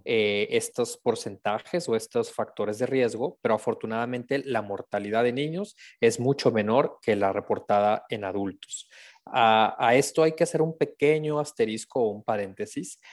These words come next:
porque, mm, en los niños existe una presentación clínica diferente del covid. Una vez que ya el niño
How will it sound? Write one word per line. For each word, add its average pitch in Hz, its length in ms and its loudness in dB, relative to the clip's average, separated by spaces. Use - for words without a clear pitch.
porque, 127 460 6
mm, 120 260 -2
en 139 120 2
los 135 140 4
niños 151 240 2
existe 147 800 0
una 123 480 -2
presentación 113 800 -2
clínica 120 640 0
diferente 147 880 4
del 113 240 -2
covid. 107 380 2
Una 139 200 -2
vez 143 200 2
que 143 160 0
ya 131 300 4
el 113 260 -6
niño 117 520 -4